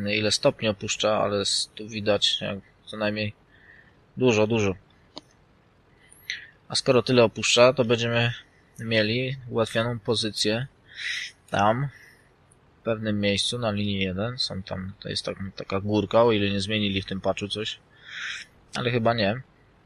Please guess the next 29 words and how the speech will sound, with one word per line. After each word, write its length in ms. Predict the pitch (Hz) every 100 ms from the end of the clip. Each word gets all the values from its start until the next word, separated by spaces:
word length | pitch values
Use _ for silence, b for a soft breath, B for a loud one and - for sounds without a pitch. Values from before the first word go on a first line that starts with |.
| _
Mieli 340 | 117 113 107 104
zmienić 500 | - 110 107 104 -
kopalnię 520 | 104 - 110 101 98
tylko. 320 | - - 120 - _ _ _ b b b _ _ _ _ _ _ _ _ _ _
I, 340 | - 107 - 92
i 100 | 90
jakieś 300 | 95 110 107
drobne 320 | 104 104 104
zmiany 300 | 110 107 104
na 120 | 101
innych 420 | - 107 101 98
mapach, 360 | 110 110 104 107
ale 180 | 101 104
nie, 200 | 104 101 _ _ _ _ -
nie 160 | 110
na 200 | 113 110
tej. 360 | 98 87 - _ B B B B _ _ _ _ _
Chyba 300 | - 110 110
że 300 | 101 95 98 101
o 80 | 104
czymś 300 | - 104 -
nie 200 | 113 104
wiem. 180 | 92 87 - - _ _ _ _ _ _ _ _ _ _ _ -
Ale 180 | - 101
zobaczymy 400 | 92 87 - 92
tutaj 220 | - 92
przy 140 | - -
tych 120 | 98
krzakach. 440 | - 101 95 -